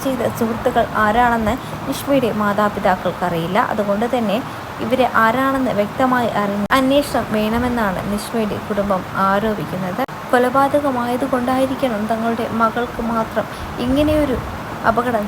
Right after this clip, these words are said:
സംഭവിച്ചത്. തൻ, അവളുടെ കൂടെ ടെന്റിലുണ്ടായിരുന്ന മറ്റൊരാൾക്ക് പോലും ഒരു പോറൽ പോലും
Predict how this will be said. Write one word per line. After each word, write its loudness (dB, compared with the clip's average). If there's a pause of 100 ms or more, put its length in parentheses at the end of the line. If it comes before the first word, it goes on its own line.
സംഭവിച്ചത്. 0 (240)
തൻ, 2 (220)
അവളുടെ 2 (160)
കൂടെ 0 (240)
ടെന്റിലുണ്ടായിരുന്ന 2 (480)
മറ്റൊരാൾക്ക് 2
പോലും 2 (120)
ഒരു 0 (240)
പോറൽ 4
പോലും 4